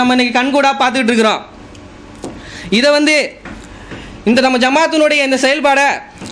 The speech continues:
அபு சுஃபியான் மன்னனுக்கும் அந்த ஹெர்குலஸ் மன்னனுக்கும் நடந்த இந்த கலந்துரையாடல் இந்த ஹதீஸின் மூலம் நம்ம வந்து விளங்கிக்கலாம். இது இப்னு அப்பாஸ் ரலியல்லாஹு தஆலா அறிவிக்க புகாரில்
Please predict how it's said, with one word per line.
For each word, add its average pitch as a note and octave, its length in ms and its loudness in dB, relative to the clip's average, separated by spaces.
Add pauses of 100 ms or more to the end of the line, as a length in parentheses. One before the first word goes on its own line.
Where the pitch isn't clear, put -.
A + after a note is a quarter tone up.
(640)
அபு C#4 220 2
சுஃபியான் D4+ 400 2
மன்னனுக்கும் C#4 400 2
அந்த C4 180 0
ஹெர்குலஸ் D4+ 400 0 (200)
மன்னனுக்கும் C4+ 340 2
நடந்த C4 200 2
இந்த B3 100 0 (100)
கலந்துரையாடல் C4+ 580 2
இந்த B3+ 320 2 (460)
ஹதீஸின் C#4+ 380 2
மூலம் C#4+ 240 2
நம்ம C4 140 2
வந்து C4 180 2 (100)
விளங்கிக்கலாம். B3+ 500 0 (460)
இது C4 160 2
இப்னு C#4 400 4
அப்பாஸ் C#4+ 380 0
ரலியல்லாஹு C#4 340 2
தஆலா C4 220 2
அறிவிக்க C4+ 300 0
புகாரில் C4 500 2